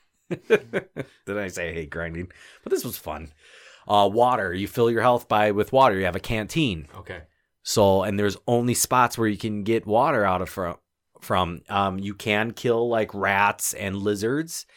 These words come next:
Speaker 1: and you eat them. You find old dog food. You eat it. That's how you rebuild your health. You find some corpses that have maggots on 'em. You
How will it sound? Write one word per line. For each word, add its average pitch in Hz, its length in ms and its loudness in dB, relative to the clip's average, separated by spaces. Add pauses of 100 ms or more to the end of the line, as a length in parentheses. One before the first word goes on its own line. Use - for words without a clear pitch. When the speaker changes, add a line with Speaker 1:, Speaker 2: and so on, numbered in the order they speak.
(120)
Speaker 1:
and 95 100 -8
you 104 120 -6
eat 117 220 -8
them. 160 280 -2 (220)
You 101 120 -6
find 104 480 -2
old 104 200 -2
dog 95 320 0
food. 165 360 -2 (580)
You 101 160 -10
eat 139 220 0
it. 196 240 -2 (260)
That's 104 220 -2
how 104 80 0
you 101 160 -2
rebuild 104 320 -2
your 104 80 -4
health. 117 340 0
You 110 60 -6
find 104 500 0
some 101 160 -2
corpses 120 480 -4
that 113 140 0
have 101 160 -4
maggots 110 400 -4
on 156 180 -2
'em. 185 140 -6 (280)
You 196 120 -8